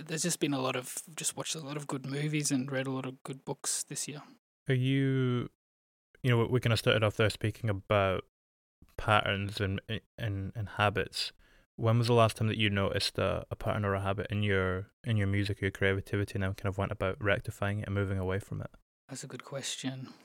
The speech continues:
Speaker 1: I've basically, I've, there's, like, a sort of a whole album worth of songs, which are sort of, they have their sound that I've finished, and I think basically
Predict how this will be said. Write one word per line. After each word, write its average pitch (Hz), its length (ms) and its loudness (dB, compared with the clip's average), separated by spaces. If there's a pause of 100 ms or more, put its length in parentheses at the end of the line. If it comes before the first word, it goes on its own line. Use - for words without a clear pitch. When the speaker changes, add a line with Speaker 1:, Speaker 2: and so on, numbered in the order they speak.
(680)
Speaker 1:
I've 143 100 -8
basically, 160 560 2 (200)
I've, 135 340 -8 (240)
there's, 131 220 -4
like, 139 160 -6
a 135 180 -2 (400)
sort 156 240 0
of - 240 -6 (100)
a - 60 -4
whole 135 180 0
album 127 320 0
worth 123 200 -4
of 117 120 -10
songs, 127 420 -4
which 131 140 -8
are 120 40 -6
sort - 240 -2
of, - 180 -10 (380)
they 127 100 0
have 120 400 -4
their 123 360 -6 (360)
sound 135 720 2 (200)
that 123 100 -2
I've 113 340 -4
finished, - 540 -6 (440)
and 131 120 -4
I 120 60 -2
think 127 260 -2
basically - 600 -4